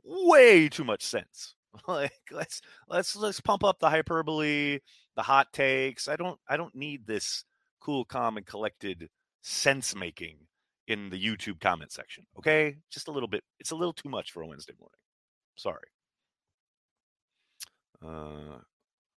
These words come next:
get it, Corgi. Oh, that, that is not happening. Remember to hit like and subscribe. Thank you, Andrew. Look at people. I love it when the commenters do my work for me. It's awesome. Yes, please hit like and <laughs> subscribe.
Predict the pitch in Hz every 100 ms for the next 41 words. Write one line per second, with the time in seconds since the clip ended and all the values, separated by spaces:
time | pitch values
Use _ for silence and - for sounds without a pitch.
0 | _ _ _ _ _ _ _ - 113 -
1 | - 104 78 80 67 65 _ - 76 50
2 | - 82 - 73 90 85 71 69 71 64
3 | 57 - - _ _ - - _ _ _
4 | _ _ _ _ _ _ - 180 185 185
5 | 131 147 185 - 165 165 - - 196 175
6 | 139 285 - 104 85 104 - 233 220 _
7 | _ 254 233 - 175 - 85 - _ -
8 | - 175 123 113 123 131 110 95 85 113
9 | 90 87 101 - - - _ - 85 -
10 | 95 - 78 110 156 - - 165 98 76
11 | 92 - 73 80 - - - - - 107
12 | 78